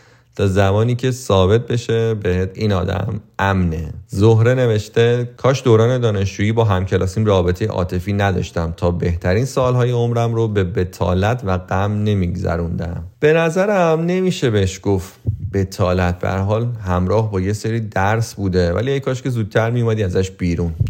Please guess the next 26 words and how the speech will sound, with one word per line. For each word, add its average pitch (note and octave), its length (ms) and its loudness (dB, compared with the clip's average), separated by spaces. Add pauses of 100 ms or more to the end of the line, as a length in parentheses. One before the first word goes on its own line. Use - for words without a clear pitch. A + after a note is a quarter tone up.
امیدوارم B2+ 360 4
که C3 100 0
حالا B2 200 0
ازش A#2 180 -2
درس A#2+ 380 -2
گرفته G#2 340 -2
باشی B2+ 300 -4
و B2 40 -2
توی A#2 220 -4
ادامهٔ G2+ 360 0
زندگیت G2 680 -2 (680)
ازش G2+ 340 0
استفاده F#2+ 580 2
کنی. E2+ 440 -2 (360)
ما F#2+ 140 -2
هر G#2 180 4
اتفاقی G#2 440 2
که G2+ 120 0
برامون F2+ 340 2
میفته F2+ 640 -2 (100)
قطعاً F#2 540 -4 (180)
کمک G#2+ 460 2
می‌کنه A#2+ 340 2
به G2+ 120 0
این G2+ 200 0
که G#2+ 500 2